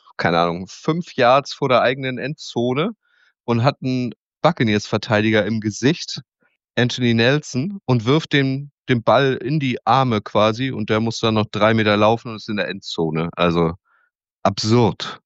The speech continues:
Das, das, das, das darf Spencer Rattler nicht passieren. Also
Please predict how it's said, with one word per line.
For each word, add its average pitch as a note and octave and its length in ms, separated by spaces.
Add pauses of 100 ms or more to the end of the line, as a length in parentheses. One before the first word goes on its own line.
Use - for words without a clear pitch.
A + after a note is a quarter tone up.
(340)
Das, - 200
das, - 200
das, G2+ 260
das G#2+ 220
darf G2+ 400
Spencer G#2 440
Rattler G2 300
nicht G#2 220
passieren. D2+ 580
Also D#2 320